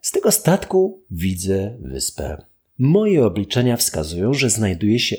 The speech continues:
ona już za linią zmiany daty. Jeśli tam dopłynę, no, nie będzie,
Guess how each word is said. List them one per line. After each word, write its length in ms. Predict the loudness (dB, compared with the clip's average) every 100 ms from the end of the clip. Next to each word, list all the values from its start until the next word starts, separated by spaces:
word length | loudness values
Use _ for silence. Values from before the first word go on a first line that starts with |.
| -4
ona 500 | 0 2 2 -2 -4
już 400 | 0 0 -2 -12 -4
za 380 | 0 2 2
linią 440 | 2 2 0 -2 -4
zmiany 400 | -6 -8 -8 -8
daty. 340 | -10 -12 -18 _ _ _ _
Jeśli 420 | 0 0 2 -2 2
tam 340 | 2 2 2
dopłynę, 840 | 0 -2 -4 -6 -4 -4 -4 -4 -6 _ _ _ _ _ _ _ 2
no, 100 | 4
nie 200 | 4 4
będzie, 680 | 2 2 4 4 4 0